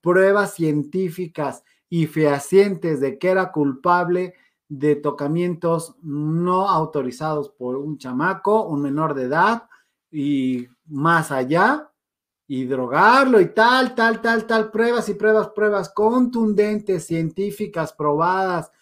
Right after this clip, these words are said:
este, muestras de A D N, tal, tal, tal, tal, tal, ¿qué creen?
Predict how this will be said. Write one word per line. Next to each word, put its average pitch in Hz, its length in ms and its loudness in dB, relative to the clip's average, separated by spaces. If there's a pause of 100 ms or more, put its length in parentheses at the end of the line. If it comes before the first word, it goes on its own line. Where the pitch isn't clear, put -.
(200)
este, 147 880 4
muestras 190 460 0
de 185 80 2
A 175 100 0
D 175 320 0
N, 185 240 -2
tal, 202 380 -2
tal, 202 200 -2
tal, 190 220 -4
tal, 185 240 -4
tal, 226 300 0 (100)
¿qué 143 160 -4
creen? 147 320 -2